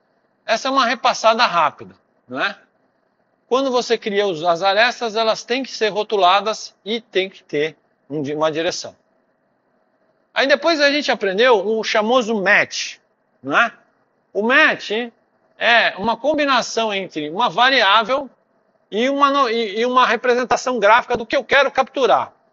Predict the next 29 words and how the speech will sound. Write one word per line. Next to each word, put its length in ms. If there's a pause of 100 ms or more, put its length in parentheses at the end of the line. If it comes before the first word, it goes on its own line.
(200)
Então, 180
quando 180
eu 40
dou 140
um 80
match, 360
eu 80
dou 180
uma 140
variável, 640
eu 120
dou 160
uma 120
representação 640
gráfica 440
e 20
ele, 260 (320)
tudo 220
que 80
atender 520
àquela 320
representação 680
gráfica, 400
ele 100
joga, 540 (320)
ele 160
associa 520
àquela 220
variável, 560